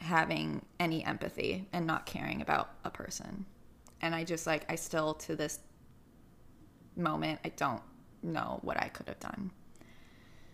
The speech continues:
So I went into an instant panic mode. Um, I felt very uncomfortable. I,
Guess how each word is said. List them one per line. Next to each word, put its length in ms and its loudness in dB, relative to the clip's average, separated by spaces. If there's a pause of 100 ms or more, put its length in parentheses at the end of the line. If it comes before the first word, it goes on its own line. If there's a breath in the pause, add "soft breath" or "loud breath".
(1900 soft breath)
So 280 12
I 200 12
went 160 12
into 240 10
an 100 6
instant 400 2
panic 360 0
mode. 400 6 (300 loud breath)
Um, 340 2 (120)
I 80 -2
felt 260 2
very 200 6
uncomfortable. 1040 6 (300)
I, 840 6